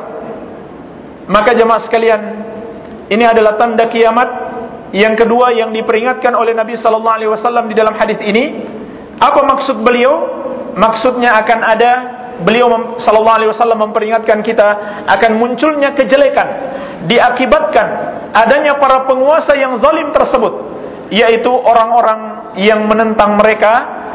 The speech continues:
dengan pedang-pedang mereka. Orang-orang yang menentang mereka dengan pedang-pedang mereka. Sebagaimana yang kita sebutkan tadi,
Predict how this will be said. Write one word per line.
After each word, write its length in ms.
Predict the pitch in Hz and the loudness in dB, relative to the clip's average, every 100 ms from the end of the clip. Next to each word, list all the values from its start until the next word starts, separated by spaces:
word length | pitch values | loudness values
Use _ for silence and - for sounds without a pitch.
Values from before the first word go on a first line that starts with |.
| - 170 | -10 0
dengan 640 | 208 208 214 220 - - | 2 4 2 0 -6 0
pedang-pedang 640 | 208 208 202 202 202 190 | 2 4 2 2 0 2
mereka. 280 | 185 156 135 - - - - - - | 2 2 0 -4 -8 -12 -14 -14 0
Orang-orang 560 | 185 214 240 254 247 240 | 2 4 4 4 2 -2
yang 100 | 233 | -2
menentang 540 | 233 262 262 254 247 | -2 -4 -2 -2 2
mereka 400 | 240 240 254 277 | 2 2 2 0
dengan 320 | 226 233 277 269 | 0 -2 -2 -4
pedang-pedang 480 | 269 254 262 247 | -2 -2 -2 -2
mereka. 600 | 233 226 190 135 - - - | -2 -4 -2 -4 -8 -16 -8
Sebagaimana 480 | - 208 220 240 233 | -2 2 4 2 2
yang 80 | 226 | 0
kita 160 | 233 226 | -2 -2
sebutkan 420 | 233 247 247 226 | -4 -2 -2 0
tadi, 300 | 226 240 | 0 0